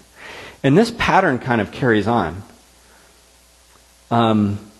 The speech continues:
curses define chapters one through eleven as humanity deteriorates and grows, but then the deterioration grows, and it seems like it's spinning out of control.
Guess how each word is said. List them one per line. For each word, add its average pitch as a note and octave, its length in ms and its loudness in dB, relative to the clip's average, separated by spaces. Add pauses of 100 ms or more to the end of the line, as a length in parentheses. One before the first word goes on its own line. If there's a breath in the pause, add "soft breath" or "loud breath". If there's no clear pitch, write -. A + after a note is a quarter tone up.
(100)
curses G2+ 760 0
define A2+ 760 2
chapters G#2+ 800 0
one B2+ 480 4
through B2+ 280 4
eleven G#2+ 400 2
as G2 200 -4
humanity A#2+ 600 2
deteriorates D#3 1160 0 (920 loud breath)
and B2+ 440 0 (380)
grows, F3 840 4
but - 260 -6
then C3+ 120 4
the C3 60 4
deterioration B2 1080 2
grows, F#3 380 6
and C3 180 2
it A#2 120 -2
seems A#3 300 2
like F3 160 4
it's - 140 -4
spinning F3 500 2
out C#3+ 160 4
of B2+ 140 0
control. - 760 0